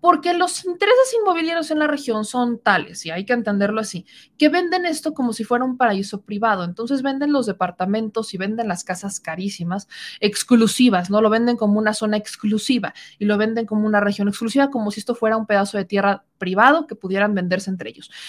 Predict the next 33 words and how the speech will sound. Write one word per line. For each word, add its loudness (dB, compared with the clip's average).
De 8
no 8
de 4
embalde, 6
estamos -2
hablando -2
que -6
desde 0
hace -4
treinta -4
años, 0
literalmente -2
lo -2
que -8
tengo -4
de -6
vida, -14
prácticamente, -4
unos -4
meses -2
menos, -2
pero -16
lo 2
que -6
tengo 0
de 0
vida, -4
se 0
han 2
expro-, -2
se 0
han -2
privatizado 4